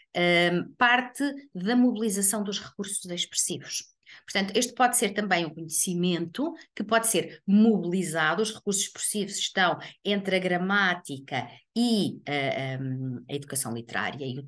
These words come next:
texto literário, eh, e podemos aqui otimizar a sua utilização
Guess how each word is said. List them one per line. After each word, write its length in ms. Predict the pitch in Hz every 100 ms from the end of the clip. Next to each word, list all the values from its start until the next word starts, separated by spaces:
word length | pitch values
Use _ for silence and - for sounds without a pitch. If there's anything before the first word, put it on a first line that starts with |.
| -
texto 480 | 165 127 - -
literário, 720 | 131 - 120 123 104 175 262 - _ - _ -
eh, 460 | 185 185 196 190 190
e 280 | 226 254 262
podemos 340 | 220 233 220
aqui 300 | 220 220 240
otimizar 1120 | - 226 220 - 208 202 196 185 185 208 151
a 60 | 147
sua 240 | - 156
utilização 580 | 156 170 160 175 202 202